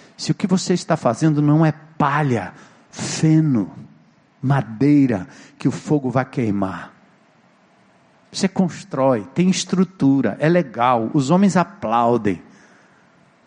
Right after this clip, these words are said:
mas é palha, é feno. O fogo de Deus passa e não subsiste,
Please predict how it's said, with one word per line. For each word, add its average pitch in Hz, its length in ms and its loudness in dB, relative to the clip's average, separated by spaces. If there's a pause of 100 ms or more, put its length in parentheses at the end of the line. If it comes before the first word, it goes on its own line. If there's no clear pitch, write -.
(680)
mas 123 200 0
é 117 60 -2
palha, 101 680 -6 (560)
é 131 80 0
feno. 110 760 -2 (540)
O 117 80 -2
fogo 156 360 -2
de 131 80 -6
Deus 135 320 -2
passa 127 600 -4 (200)
e 127 80 0
não 127 160 2
subsiste, 107 880 -2